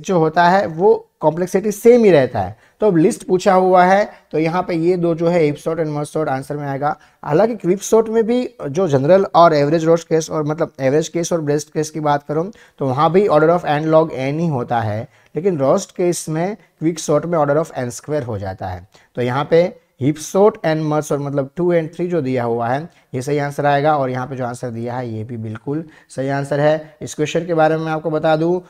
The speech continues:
ये क्वेश्चन जो है, इससे पहले कहाँ पूछा गया है, ये क्वेश्चन जो है, इसरो सीएस टू थाउजेंड फ़ोर्टीन के पेपर में जो है, वो पूछा गया है। नेक्स्ट क्वेश्चन की बात करते हैं। मैं आपको इसलिए बता रहा हूँ कि नेक्स्ट एग्जाम अगर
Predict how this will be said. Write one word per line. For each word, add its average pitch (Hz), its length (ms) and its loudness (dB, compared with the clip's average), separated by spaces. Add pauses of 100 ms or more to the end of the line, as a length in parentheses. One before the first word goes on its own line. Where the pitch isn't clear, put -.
(160)
ये 147 60 -2
क्वेश्चन 160 440 -2
जो 156 100 2
है, 160 280 4 (220)
इससे 165 220 -2
पहले 151 280 0
कहाँ 147 280 -4
पूछा 147 280 -2
गया 147 260 0
है, 156 240 2 (240)
ये 143 80 -2
क्वेश्चन 151 380 -4
जो 147 160 -2
है, 160 140 -2 (100)
इसरो 170 400 -2
सीएस 143 440 -4
टू 147 100 -4
थाउजेंड 139 440 -4
फ़ोर्टीन 143 400 -8
के 151 120 -6
पेपर 127 220 -8
में 120 140 -10
जो 113 100 -8
है, 107 140 -6
वो 123 200 -2 (400)
पूछा 107 280 -8
गया 98 200 -8
है। 92 180 -12 (260)
नेक्स्ट 151 160 -6
क्वेश्चन 180 260 -4
की 190 80 -6
बात 185 260 2
करते 190 200 0
हैं। 190 240 2 (220)
मैं 165 80 -2
आपको 180 220 -2
इसलिए 175 280 -2
बता 175 260 0
रहा 180 100 2
हूँ 175 60 -4
कि 180 100 -4
नेक्स्ट 156 240 -6
एग्जाम 160 300 -2
अगर 160 220 0